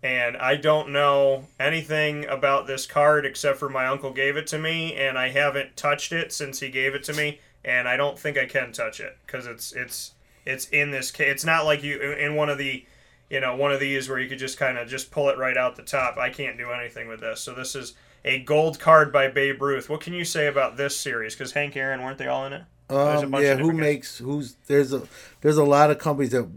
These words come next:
Speaker 2: made gold cards.
Speaker 1: Yeah, this
Speaker 2: So
Speaker 1: is, if I can read it, C M G Worldwide in Indianapolis. Uh, it says T M and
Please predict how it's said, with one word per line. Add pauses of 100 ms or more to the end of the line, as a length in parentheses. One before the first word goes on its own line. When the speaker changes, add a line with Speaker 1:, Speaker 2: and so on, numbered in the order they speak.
Speaker 2:
made
gold
cards. (120)
Speaker 1:
Yeah,
this
Speaker 2:
So
Speaker 1:
is, (760)
if
I
can
read
it, (340)
C
M
G
Worldwide
in
Indianapolis.
Uh,
it
says
T
M
and